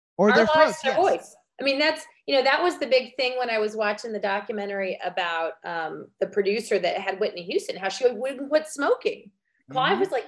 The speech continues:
Speaker 2: "You've gotta quit smoking." But I
Speaker 1: Oh,
Speaker 2: mean,
Speaker 1: and even though
Speaker 2: just
Speaker 1: it's on Disney Plus, they did not censor any of the language. So
Speaker 2: Wow.
Speaker 1: that,
Speaker 2: Well,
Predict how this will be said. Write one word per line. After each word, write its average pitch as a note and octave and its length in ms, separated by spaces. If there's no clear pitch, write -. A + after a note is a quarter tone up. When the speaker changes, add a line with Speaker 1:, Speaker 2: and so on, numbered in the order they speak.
Speaker 2:
"You've E4+ 200
gotta F4+ 300
quit D4+ 260
smoking." D4+ 680
But A3 220
I F3+ 60
Speaker 1:
Oh, F#3 100
Speaker 2:
mean, A3 100
Speaker 1:
and G3 180
even A#3 240
though A#3+ 140
Speaker 2:
just A#3 140
Speaker 1:
it's A#3+ 60
on A#3 140
Disney A3 340
Plus, F#3 540
they E3+ 240
did D#3+ 220
not E3+ 280
censor F3+ 420
any D#3 260
of D3 80
the C#3 80
language. G2 560
So - 140
Speaker 2:
Wow. E3+ 300
Speaker 1:
that, - 140
Speaker 2:
Well, A3+ 160